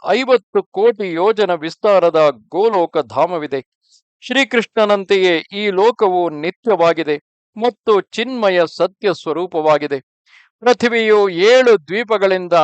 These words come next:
ಶೋಭಿಸುತ್ತದೆ. ಏಳು ಸಮುದ್ರಗಳಿಗೂ ಇದರ ಶೋ-, ಏಳು, ಏಳು ಸಮುದ್ರಗಳು ಇದರ ಶೋಭೆಯನ್ನು ಹೆಚ್ಚಿಸಿವೆ.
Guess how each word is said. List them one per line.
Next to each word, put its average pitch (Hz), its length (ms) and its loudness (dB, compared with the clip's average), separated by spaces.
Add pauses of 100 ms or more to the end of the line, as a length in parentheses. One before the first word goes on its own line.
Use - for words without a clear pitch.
(100)
ಶೋಭಿಸುತ್ತದೆ. 156 800 -4 (540)
ಏಳು 247 400 4
ಸಮುದ್ರಗಳಿಗೂ 196 1040 -2 (160)
ಇದರ 196 340 0
ಶೋ-, 165 420 -4
ಏಳು, 208 420 -2
ಏಳು 220 180 2
ಸಮುದ್ರಗಳು 180 840 -4
ಇದರ 185 300 -2
ಶೋಭೆಯನ್ನು 170 720 -4
ಹೆಚ್ಚಿಸಿವೆ. 147 640 -12